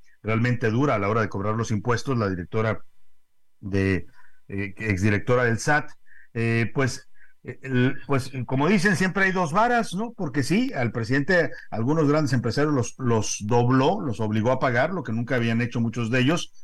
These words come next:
eh, pero a otros, a sus amigos, pues no. Ya le, decía hace rato, el caso de Pigmenio Ibarra, se acaba de publicar un reportaje en el sitio de M X,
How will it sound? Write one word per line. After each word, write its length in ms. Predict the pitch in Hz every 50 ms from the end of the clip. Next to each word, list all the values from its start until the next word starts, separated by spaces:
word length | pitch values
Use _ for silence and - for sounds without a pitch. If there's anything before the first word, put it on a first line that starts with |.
| - - - - - _ _ -
eh, 480 | 123 123 123 123 123 123 131 127 - - - - - -
pero 200 | - 143 143 151
a 80 | 156 175
otros, 400 | 208 202 - 214 220 190 - 180
a 60 | 156
sus 180 | 131 151 123 151
amigos, 640 | 156 175 202 208 196 214 220 - - - - - - - - - - - _ _ - -
pues 200 | 135 135 120 127
no. 300 | 170 240 269 254 262 -
Ya 220 | 151 131 151 170
le, 80 | 175 165 156 147 147 143 131 127 127
decía 240 | 123 123 113 165 165
hace 140 | 135 160
rato, 240 | 147 165 185 170 170
el 40 | 135
caso 220 | 180 170 151 180
de 120 | 175 156 120
Pigmenio 420 | - 131 123 135 151 160 170 170
Ibarra, 320 | 156 143 143 151 165 190 180
se 100 | - 151
acaba 240 | 117 139 139 151
de 120 | 143 135 113
publicar 440 | - - 110 117 113 110 98 135 139
un 80 | 143
reportaje 720 | 143 139 - 110 - - 131 127 123 135 139 123 101 - - - - - -
en 140 | - 107 110
el 100 | 110 101
sitio 400 | - 131 120 120 139 131 123 113
de 200 | 110 107 107 - 139
M 280 | 127 123 135 135 135 135
X, 420 | 127 131 156 170 151 - -